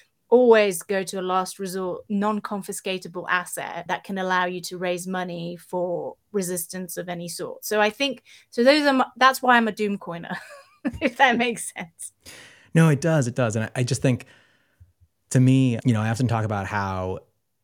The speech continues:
Speaker 2: in the United States, at least, and I think in the U K as well, but, but even more so in the United States as the, you know, producer of the world reserve currency, we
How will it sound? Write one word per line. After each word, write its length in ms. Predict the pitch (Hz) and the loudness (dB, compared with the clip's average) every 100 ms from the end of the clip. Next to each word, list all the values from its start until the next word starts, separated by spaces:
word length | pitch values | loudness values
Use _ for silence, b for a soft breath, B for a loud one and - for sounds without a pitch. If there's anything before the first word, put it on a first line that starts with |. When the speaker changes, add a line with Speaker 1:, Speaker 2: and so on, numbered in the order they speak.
| _ _ | _ _
Speaker 2:
in 140 | - 110 | -6 -2
the 60 | |
United 480 | 110 104 107 110 98 | -2 -2 -2 -2 -4
States, 320 | - 110 107 | -4 -4 -4
at 60 | 95 | -6
least, 240 | 95 92 | -6 -6
and 100 | 104 | -4
I 40 | 120 | -2
think 160 | 147 | 0
in 80 | 113 | 0
the 80 | 104 | 0
U 120 | 101 | -2
K 240 | - 123 | -2 -2
as 140 | 107 95 | -2 -4
well, 480 | 113 120 95 85 - | -4 -2 -4 -8 -10
but, 200 | - 104 | -10 -8
but 120 | 117 | -4
even 140 | 117 110 | 0 2
more 120 | 123 | 2
so 100 | 120 | 2
in 40 | |
the 40 | 104 | 0
United 220 | 104 95 | 0 -2
States 320 | - 110 101 | -4 -4 -4
as 180 | 95 92 | -6 -8
the, 300 | 98 90 87 | -8 -8 -8
you 80 | 92 | -10
know, 100 | 85 | -10
producer 380 | - 101 107 104 | -8 -6 -6 -6
of 60 | |
the 60 | 95 | -6
world 200 | 98 107 | -4 -4
reserve 260 | 98 95 95 | -2 -4 -6
currency, 480 | 104 104 98 87 - B B B | -4 -4 -4 -6 -10 B B B
we 480 | 101 117 120 120 | 0 2 4 2